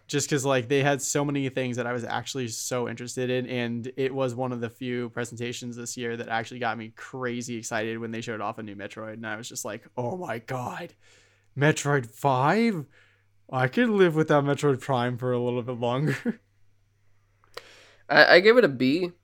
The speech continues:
Speaker 2: um, which is the best score I've given anything so far,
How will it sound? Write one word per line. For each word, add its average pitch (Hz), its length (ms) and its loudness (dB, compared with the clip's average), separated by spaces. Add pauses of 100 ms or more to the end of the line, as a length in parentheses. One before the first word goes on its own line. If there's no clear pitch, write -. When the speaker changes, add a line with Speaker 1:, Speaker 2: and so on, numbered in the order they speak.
(360)
Speaker 2:
um, 123 560 10
which - 380 -4
is 127 220 0
the 135 80 0
best 120 200 6
score 110 400 4
I've 104 120 0
given 107 240 0
anything 104 380 0
so 107 240 0
far, 104 420 2